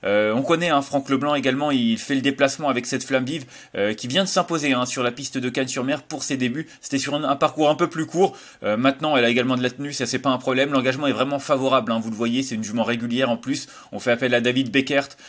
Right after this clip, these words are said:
euh, pour, euh, la driver dans cette compétition. Elle a beaucoup d'atouts dans son jeu.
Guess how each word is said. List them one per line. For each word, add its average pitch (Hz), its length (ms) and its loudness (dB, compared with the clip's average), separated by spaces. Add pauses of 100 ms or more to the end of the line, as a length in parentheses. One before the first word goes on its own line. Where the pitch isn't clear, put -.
(160)
euh, 110 260 2
pour, 123 380 2
euh, 113 260 4
la 127 160 4
driver 131 360 0
dans 123 100 0
cette 123 160 -8
compétition. 131 600 -6 (300)
Elle 110 160 2
a 127 40 4
beaucoup 156 240 -2
d'atouts 151 200 2
dans 151 120 -2
son 143 180 -4
jeu. 120 180 0